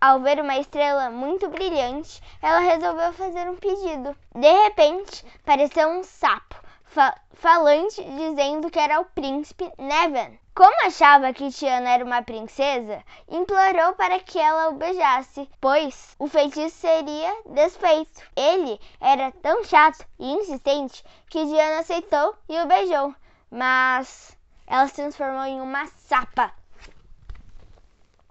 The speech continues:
Neven explicou então a Diana o combinado com Facilier,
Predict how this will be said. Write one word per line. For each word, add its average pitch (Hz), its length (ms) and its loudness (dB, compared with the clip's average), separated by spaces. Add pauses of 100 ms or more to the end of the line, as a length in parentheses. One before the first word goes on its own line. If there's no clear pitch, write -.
(1900)
Neven 269 520 0 (140)
explicou 359 600 0
então 302 360 0
a 269 80 -2
Diana 220 640 0
o 254 80 -8
combinado 285 680 0
com 302 200 -8
Facilier, 254 760 -6